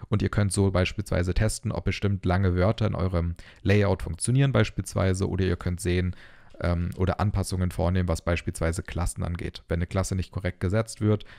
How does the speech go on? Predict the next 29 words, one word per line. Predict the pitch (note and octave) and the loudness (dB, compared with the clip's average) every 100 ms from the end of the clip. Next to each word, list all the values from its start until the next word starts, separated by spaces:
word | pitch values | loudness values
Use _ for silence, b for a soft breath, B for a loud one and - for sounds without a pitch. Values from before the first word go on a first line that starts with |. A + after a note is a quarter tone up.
| B | B
oder | - F2 | -2 0
eine | F2 | 2
Animationsklasse | E2 F2+ F2+ - A#2+ A#2+ - G#2 G#2+ | 0 0 -2 0 0 0 0 0 0
nicht | G2 F2+ | 0 0
richtig | G2+ F#2 G2 | -2 -2 -4
funktioniert, | - G2 - G2+ F#2+ | -4 -6 -2 0 0
könnt | - F#2 | 0 0
ihr | F2+ | -2
die | F#2+ | -2
hier | F2 F#2+ | -2 -2
schon | - | -2
mal | F2+ | -2
testen | E2+ G2+ - - G2 B B B | 0 0 -2 -2 -4 B B B
und | F#2 F#2+ F2 - | 0 0 -2 -4
debuggen | G2 G2 F2+ - | -2 2 2 2
einfach. | - - - | -6 -8 -6
Das | - F2 | -4 -2
heißt, | G2 G2 | 0 0
ihr | A2 | -2
könnt | - G2+ | -2 -2
hier | C3 | 0
drin | B2+ A2+ G#2 | 0 0 0
ganz | G#2+ - | -2 0
normal | G2+ F#2 F2 | 0 2 2
H | |
T | F2 F2+ | 0 0
M | |
L | E2+ D#2+ | -2 -2
schreiben | - F#2 B2+ | 0 0 2